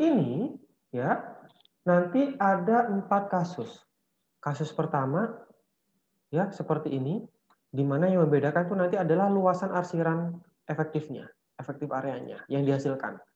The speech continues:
Ini untuk kasus pertama ya. Kasus kedua seperti ini, terlihat ya bedanya ya.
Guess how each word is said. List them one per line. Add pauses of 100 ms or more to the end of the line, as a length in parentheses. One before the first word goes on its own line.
(380)
Ini
untuk
kasus
pertama
ya. (800)
Kasus
kedua
seperti
ini, (640)
terlihat
ya
bedanya
ya.